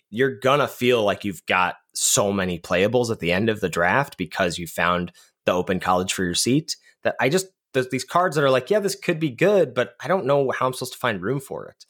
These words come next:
But surprisingly, I have found room and been quite happy with Curate, which was interesting 'cause this was one of the cards that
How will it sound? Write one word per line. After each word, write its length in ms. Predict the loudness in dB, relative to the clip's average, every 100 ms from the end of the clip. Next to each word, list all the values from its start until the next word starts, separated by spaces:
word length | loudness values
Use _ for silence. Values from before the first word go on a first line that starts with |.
| -20 -20 _
But 220 | -2 -2 -2 _ _
surprisingly, 760 | -10 -6 2 2 4 2 2 2
I 120 | 0
have 280 | 0 0 0
found 300 | 2 2 4
room 220 | 4 4
and 100 | 2
been 140 | 0 -2
quite 240 | -2 0
happy 360 | 0 0 0 0
with 300 | -2 -4 -14 _ _
Curate, 500 | -2 2 2 0 -4
which 160 | -6 -4
was 160 | -6 -2
interesting 400 | 0 2 0 0
'cause 120 | -4
this 140 | -4
was 120 | -2
one 120 | 0 0
of 60 |
the 80 | -2
cards 320 | 0 0 0
that 160 | -2